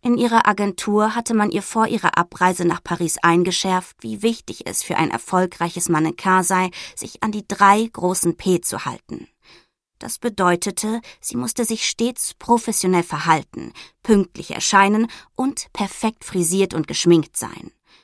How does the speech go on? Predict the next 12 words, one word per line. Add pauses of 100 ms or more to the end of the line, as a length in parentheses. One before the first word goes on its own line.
(460)
An
diesem
Tag (140)
würde
sie
wohl
kein
einziges
P
zu
bieten
haben.